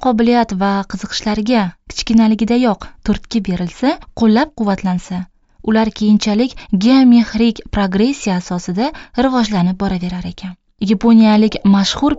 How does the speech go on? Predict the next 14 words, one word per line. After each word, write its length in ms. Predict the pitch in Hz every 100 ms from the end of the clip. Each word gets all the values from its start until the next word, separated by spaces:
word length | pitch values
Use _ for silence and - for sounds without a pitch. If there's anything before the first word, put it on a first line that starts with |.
| 240
pedagog 560 | 214 214 208 226 - 190
va 100 | 190 185
tadbirkor 640 | 196 190 202 - 233 202 - - 196
Masaru 500 | 196 - 247 294 254 - 190
Ibuka 420 | 185 311 - 180 170 - 202
mana 220 | 208 202 -
shu 140 | 285 -
tezisni 500 | 208 180 190 254 285 - -
haqiqatga 680 | 214 208 196 202 - 247 - 208
aylantira 420 | 208 208 226 233 185
olgan 340 | 180 180 202 196
insonlardan 640 | - 180 175 170 190 294 311 - - 196
biri 200 | 196 202 - -
hisoblanadi. 680 | - 185 - 170 - 214